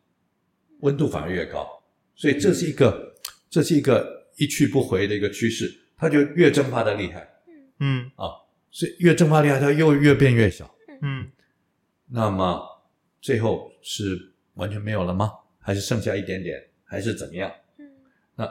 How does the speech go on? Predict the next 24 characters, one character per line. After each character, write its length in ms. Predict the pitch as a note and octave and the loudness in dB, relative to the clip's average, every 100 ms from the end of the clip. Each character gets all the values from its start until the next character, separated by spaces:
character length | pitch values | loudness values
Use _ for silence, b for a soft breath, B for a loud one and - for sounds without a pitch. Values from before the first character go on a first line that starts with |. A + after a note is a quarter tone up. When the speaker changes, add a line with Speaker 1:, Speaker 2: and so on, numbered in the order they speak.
| - | -12
Speaker 1:
霍 280 | _ D#3 A#2+ | _ -2 0
金 260 | - A2+ - | -2 -6 -8
在 280 | - A2 F2+ - _ _ _ _ _ _ _ | -8 -4 -4 -6 _ _ _ _ _ _ _
马 280 | G#2 F2+ D#2 | -8 -6 -4
上 220 | D#3+ C3+ | -2 -2
接 160 | - G2+ | 0 -2
下 140 | G2+ | -2
去 160 | - F#2+ | -4 -4
又 100 | F#2+ | -4
发 160 | F2 | -4
表 180 | E2 B1+ | -6 -8
一 20 | |
篇 160 | D2 D#2+ | -10 -12
文 160 | C#2 D2 | -12 -20
章 120 | C2+ _ _ | -20 _ _
啊， 180 | D#2+ D2+ | -20 -16
两 160 | D2 | -16
年 140 | D#2 D2+ | -16 -18
后， 100 | - _ _ _ _ _ _ _ _ _ _ _ _ _ _ | -20 _ _ _ _ _ _ _ _ _ _ _ _ _ _
他 140 | - A2 | -8 -4
发 200 | G#2+ G#2 | 0 0
现 200 | B2 F2 - _ _ _ _ _ _ _ _ _ _ | 0 -4 -8 _ _ _ _ _ _ _ _ _ _
这 160 | - | -2
个， 200 | A2+ - | 0 -2